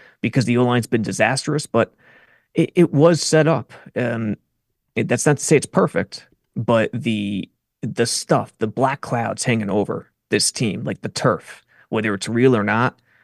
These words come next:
the perception's out there, so it hurts him. You got the turf, you got the New Jersey taxes, uh, the cold weather.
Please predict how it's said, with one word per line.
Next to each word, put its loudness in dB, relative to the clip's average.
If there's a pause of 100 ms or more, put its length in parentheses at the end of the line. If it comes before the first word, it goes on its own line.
(140)
the -4
perception's -2
out 0
there, 2
so -4
it -8
hurts -4
him. -2
You -10
got -8
the -20
turf, 2
you -2
got -2
the -8
New 2
Jersey 4
taxes, -2 (500)
uh, -4
the -8
cold 2
weather. 4